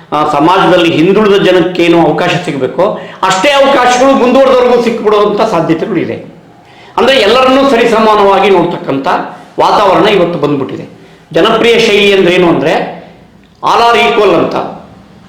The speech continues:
ಎಲ್ಲರನ್ನೂ ಒಂದೇ ಥರ ನೋಡ್ತಕ್ಕಂಥದ್ದು. ಆದ್ರೆ ಇದು ರಾಜಕೀಯ, ಇದು ಒಂದು ಸಾಮಾಜಿಕವಾಗಿ ಆ ರೀತಿ ಎಲ್ಲರೂ ಸಮಾನರು ಅಂತ ನೋಡೋ, ಆ, ವ್ಯವಸ್ಥೆ ಪ್ರಜಾಪ್ರಭುತ್ವದಲ್ಲಿ ಇರಬಾರ್ದು ಯಾವಾಗಲೂ.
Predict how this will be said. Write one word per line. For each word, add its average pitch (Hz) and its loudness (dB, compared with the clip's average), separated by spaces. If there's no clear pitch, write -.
ಎಲ್ಲರನ್ನೂ 269 2
ಒಂದೇ 226 2
ಥರ 220 2
ನೋಡ್ತಕ್ಕಂಥದ್ದು. 156 -2
ಆದ್ರೆ 185 0
ಇದು 214 4
ರಾಜಕೀಯ, 214 0
ಇದು 226 2
ಒಂದು 196 2
ಸಾಮಾಜಿಕವಾಗಿ 220 0
ಆ 190 0
ರೀತಿ 202 -2
ಎಲ್ಲರೂ 226 2
ಸಮಾನರು 202 2
ಅಂತ 190 0
ನೋಡೋ, 175 0
ಆ, 160 2
ವ್ಯವಸ್ಥೆ 165 2
ಪ್ರಜಾಪ್ರಭುತ್ವದಲ್ಲಿ 170 0
ಇರಬಾರ್ದು 160 0
ಯಾವಾಗಲೂ. 117 -2